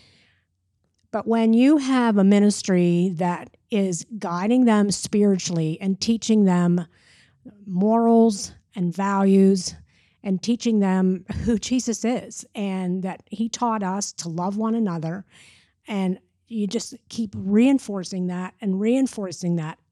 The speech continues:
every single week, and you demonstrate that in the way you live your life and the way you, um, talk to them, you teach them, you respect them, they take that home.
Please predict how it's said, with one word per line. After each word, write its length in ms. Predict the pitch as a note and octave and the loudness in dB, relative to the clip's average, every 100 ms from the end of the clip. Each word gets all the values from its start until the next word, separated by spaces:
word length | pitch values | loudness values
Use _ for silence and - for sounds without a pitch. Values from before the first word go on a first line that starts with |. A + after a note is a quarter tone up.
| _ | _
every 300 | A#3+ A#3 C#4 | -8 -4 -4
single 340 | C4 B3+ A#3 A3 | -4 -2 -2 -2
week, 420 | F#3+ E3+ D#3 - _ | -4 -6 -8 -20 _
and 180 | G#3 G3 | -4 0
you 80 | A3 | 0
demonstrate 720 | G#3 B3+ B3+ G#3+ - G3 F3 | 0 2 2 2 -2 -6 -6
that 280 | F3+ F3 - | -8 -8 -8
in 80 | G3 | -6
the 100 | F3+ | -4
way 220 | F#3 E3+ | -4 -6
you 280 | E3+ E3 A3 | -6 -4 -2
live 240 | G#3+ F#3+ | 0 -2
your 240 | F3 A#3 A#3 | -2 -2 -2
life 460 | F3+ E3 F3 - - - - - - _ - | -4 -6 -10 -14 -20 -20 -20 -20 -20 _ -8
and 320 | F#3+ F#3 F#3 | -4 0 0
the 60 | |
way 260 | F3+ G3 G3 | 0 0 0
you, 600 | F#3+ F#3+ F#3+ F#3 F#3 F#3+ _ _ | 0 2 4 4 2 -2 _ _
um, 420 | F#3+ F3 B3 G#3+ _ _ _ _ _ _ _ | -18 -16 -20 -20 _ _ _ _ _ _ _
talk 320 | - G#3+ A3+ | -8 -4 -2
to 100 | - | 0
them, 320 | A3+ A3+ A3 G3+ | 2 4 4 2
you 120 | E3 | 0
teach 420 | - A#3 A3 - | -2 -4 -4 -2
them, 460 | A3 G#3+ G#3 G3+ G3 | 0 2 4 4 2
you 100 | F3 | 0
respect 480 | F3 - B3 A#3+ | -4 -4 -4 -4
them, 260 | F#3+ E3 E3 - _ - - _ | -4 -2 -4 -8 _ -20 -20 _
they 220 | G#3+ C4+ | 0 2
take 300 | D#4+ C#4+ C4 | 2 0 0
that 240 | A#3 G3+ G3 | 2 0 2
home. 520 | G#3 F#3 D#3 D3 | 2 4 2 -6